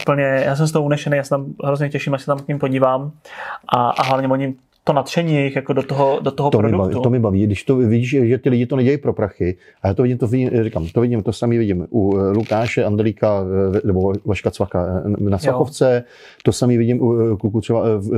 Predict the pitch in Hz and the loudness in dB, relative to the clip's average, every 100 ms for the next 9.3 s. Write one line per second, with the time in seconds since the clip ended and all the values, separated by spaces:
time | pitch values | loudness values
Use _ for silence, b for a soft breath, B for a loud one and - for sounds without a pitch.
0 | 104 104 107 113 107 98 - 98 101 95 | 0 2 2 2 -2 -2 -2 -2 -2 -4
1 | 90 B B - - 101 113 98 113 123 | -4 B B -18 0 2 2 2 2 2
2 | 135 131 120 117 113 107 135 143 110 92 | 2 2 2 0 -2 -2 0 2 2 -2
3 | 87 _ - - - _ - - - 110 | -10 _ -20 -18 -18 _ -14 -12 -2 2
4 | 107 120 139 - 123 135 - 107 95 82 | 2 2 0 0 0 0 0 0 0 -4
5 | 90 117 123 123 143 - 180 - 117 123 | -2 0 2 2 0 -2 -8 -2 0 2
6 | 123 139 131 147 135 226 202 160 160 143 | -2 -2 -4 -4 -2 -2 -2 0 2 2
7 | 123 127 120 127 120 160 - - - - | 2 2 2 0 2 0 0 -2 -2 0
8 | 170 170 175 165 170 160 156 147 156 143 | 2 4 2 2 2 2 2 0 2 2
9 | 131 131 | 2 -2